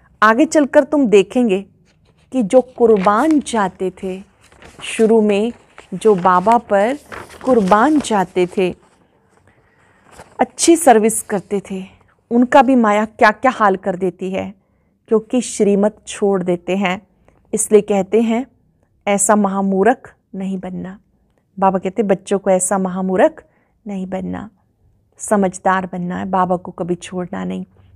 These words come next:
प्रतिज्ञा कर लेंगे, "जब तक संगम है, हम बाबा का साथ और हाथ कभी नहीं छोड़ेंगे।" अच्छा,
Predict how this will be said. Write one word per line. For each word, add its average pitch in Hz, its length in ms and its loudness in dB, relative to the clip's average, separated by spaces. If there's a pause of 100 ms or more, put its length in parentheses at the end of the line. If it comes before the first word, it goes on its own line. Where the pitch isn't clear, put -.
(140)
प्रतिज्ञा 196 480 0
कर 214 180 -6
लेंगे, 185 440 -10 (680)
"जब 208 200 0 (140)
तक 277 240 -6
संगम 185 560 -4
है, 185 460 -6 (480)
हम 208 180 0
बाबा 180 300 2
का 185 200 -10
साथ 190 460 -4 (480)
और 185 160 -6
हाथ - 500 -4 (480)
कभी 196 220 -4
नहीं 185 180 -6
छोड़ेंगे।" 185 500 -8
अच्छा, - 420 -6